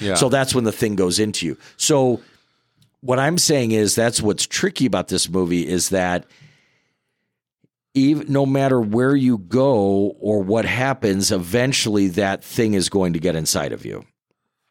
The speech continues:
Speaker 2: It's what it seems like.
Speaker 1: Yeah.
Speaker 2: So, but unless you do what we said, where you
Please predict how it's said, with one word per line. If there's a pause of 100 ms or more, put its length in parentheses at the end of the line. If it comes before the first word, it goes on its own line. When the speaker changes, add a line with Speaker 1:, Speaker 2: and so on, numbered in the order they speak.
(200)
Speaker 2:
It's
what
it
seems
like.
Speaker 1:
Yeah. (380)
Speaker 2:
So, (320)
but
unless
you
do
what
we
said,
where
you